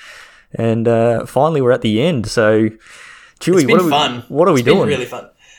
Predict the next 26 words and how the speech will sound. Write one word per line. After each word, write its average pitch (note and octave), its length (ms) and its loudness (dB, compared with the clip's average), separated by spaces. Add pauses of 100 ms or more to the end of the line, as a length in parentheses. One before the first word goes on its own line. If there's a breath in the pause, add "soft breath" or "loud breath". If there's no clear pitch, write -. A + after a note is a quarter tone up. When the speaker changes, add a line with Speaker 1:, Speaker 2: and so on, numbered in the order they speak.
(140 soft breath)
Speaker 2:
Uh, D#3+ 440 2
well, G#3 260 -2
we'll D#3 120 -10
just D3+ 320 -4
finish - 340 -4
and, C3 300 -6
uh, C3+ 200 0
wait C#3+ 140 0
for C#3+ 80 -10
the C#3 60 -6
next F#3+ 180 -2
one, C#3+ 140 -2
right? A3 320 -4 (100)
No, E3+ 460 -2
no. A#2+ 460 -8 (360 loud breath)
Um, B2+ 560 -4 (120)
so D3+ 420 -4
what G3 300 -4
has D#3+ 180 -6
been E3 140 -4
happening, D3 520 -4
uh, C3+ 140 0
behind C3 300 -6
the B2 40 -8
scenes B2+ 480 -4
is, A#2+ 800 -4